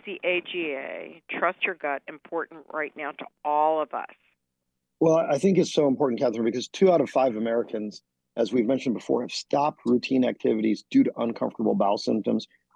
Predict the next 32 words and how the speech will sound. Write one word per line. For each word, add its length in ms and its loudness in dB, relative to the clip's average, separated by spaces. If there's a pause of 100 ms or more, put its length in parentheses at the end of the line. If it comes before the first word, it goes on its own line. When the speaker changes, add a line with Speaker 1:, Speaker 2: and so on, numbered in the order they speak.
(100)
Speaker 2:
or 300 4 (160)
as 180 2
you 140 6
just 180 0
described, 540 0
you've 320 0
adjusted 600 0
your 140 0
lifestyle 460 0
substantially. 760 -6 (580)
And 160 4
so 400 4
what 180 0
we're 200 -6
trying 320 -2
to 80 -4
do, 200 4
again, 360 -4 (460)
is 260 -6 (220)
make 400 -4 (100)
patients 500 -6
feel 220 -2
empowered, 640 -6
give 240 2
them 200 0
the 80 -4
tools 580 -4 (420)
so 160 -4
they, 180 2 (180)
they 180 0
can 320 -4 (480)
avoid 640 4